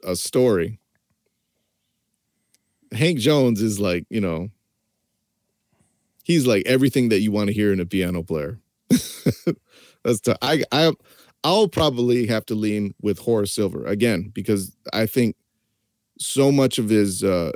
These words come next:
in, in, in piano playing, I think it's a, it's a lock. You know, I, I, I love listening to both of them. I would say Horace just because,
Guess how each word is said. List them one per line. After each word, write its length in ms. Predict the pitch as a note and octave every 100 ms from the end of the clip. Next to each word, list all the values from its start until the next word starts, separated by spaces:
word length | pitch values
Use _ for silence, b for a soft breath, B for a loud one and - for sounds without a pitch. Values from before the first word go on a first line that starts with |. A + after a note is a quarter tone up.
| -
in, 160 | G#2+ G#2+
in, 380 | - G#2+ G2+ F#2+ -
in 200 | G2+ G2
piano 400 | - D3 D#3 C3
playing, 380 | - A2+ G#2 E2
I 100 | G2+
think 220 | G#2 F#2
it's 200 | F2 -
a, 160 | D#2 D#2+ - _ _ _ _ _ _ -
it's 140 | -
a 40 | F#2+
lock. 440 | F2+ D#2+ D2 - _ _ _ _ _ _ -
You 80 | G2
know, 240 | E2 F2 - _ -
I, 140 | F2+ -
I, 180 | F#2 G2 F2
I 100 | -
love 260 | G#2 G2 E2+
listening 320 | G2 F#2 F#2 E2+
to 40 |
both 280 | D#2+ F2 E2
of 80 | E2
them. 280 | D2 F#2 - _ _ -
I 80 | G2+
would 160 | A2+ A#2
say 200 | - A2+
Horace 380 | G#2+ B2+ A#2+ -
just 160 | A2+
because, 400 | A#2+ G#2 G#2+ F#2+